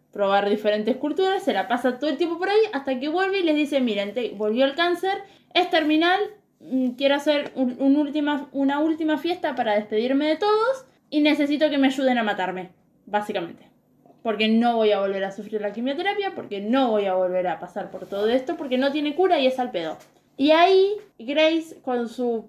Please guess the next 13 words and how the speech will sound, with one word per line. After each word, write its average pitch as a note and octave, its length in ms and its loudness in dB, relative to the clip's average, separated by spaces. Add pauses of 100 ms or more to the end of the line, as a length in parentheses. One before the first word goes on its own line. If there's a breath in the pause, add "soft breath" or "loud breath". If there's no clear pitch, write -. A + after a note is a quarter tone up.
(120)
lado A#3+ 760 4
católico A3+ 1200 0
moralista, A3 680 0
dice, C4 300 0
"Yo A#3 180 -4
no A3+ 140 0
puedo A3+ 560 2
ayudar A3 400 -2
a - 20 -4
una A3 160 -4
persona A3 320 -6
a A3+ 40 -4
matarse". D#4 560 0